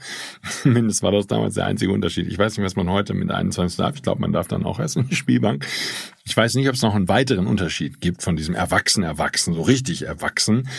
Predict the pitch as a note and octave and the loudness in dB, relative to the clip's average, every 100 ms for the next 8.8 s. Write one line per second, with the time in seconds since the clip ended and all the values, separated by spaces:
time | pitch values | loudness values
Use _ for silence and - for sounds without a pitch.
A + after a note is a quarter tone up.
0 | - - - G2+ G#2+ G#2 F#2+ F#2 F2+ A2+ | -12 -10 -2 0 4 4 2 2 4 2
1 | - E2 - F2 D#2+ E2+ F2 E2 D#2+ F#2 | 2 -2 0 -2 0 0 2 2 0 -2
2 | F2+ E2+ E2 G2+ B2+ E3+ E3 D#3+ - - | -2 -2 0 0 2 4 4 2 -4 -12
3 | - - - G#3 G#3 F3 - C#3+ D3 F3 | -12 -6 2 4 4 2 2 2 4 4
4 | B3 - - _ _ _ _ - - - | 2 -6 -20 _ _ _ _ -20 -18 -2
5 | A#2+ A#2 C#3 E3 A#2 C#3+ F#3+ F3+ - D#3+ | 2 4 6 4 4 4 4 2 0 4
6 | G3 E3 D#3+ E3+ G#3 F#3 B2+ C#3 B2+ C3 | 4 4 4 4 2 2 0 0 2 2
7 | A#2+ A#2 A#2 B2 C3+ F#3 B3 F3+ F3+ D#3+ | 4 4 2 2 4 4 4 4 4 2
8 | B2 E2+ F2 - - D#2+ D2 D#2 | 0 0 -2 -2 -2 -2 -4 -10